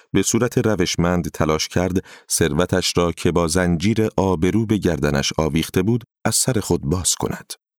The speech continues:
به عبارتی نهایتاً کل این ثروت را نازی‌ها مصادره کردند، اما پیش از آن ویتگنشتاین تقریباً از همه میراثش چشم پوشیده بود.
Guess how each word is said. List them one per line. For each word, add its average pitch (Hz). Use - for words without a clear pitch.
به 90
عبارتی 117
نهایتاً 110
کل 107
این 98
ثروت 76
را 90
نازی‌ها 90
مصادره 95
کردند، -
اما 110
پیش -
از 107
آن 131
ویتگنشتاین 110
تقریباً 101
از 117
همه 123
میراثش 87
چشم 104
پوشیده -
بود. -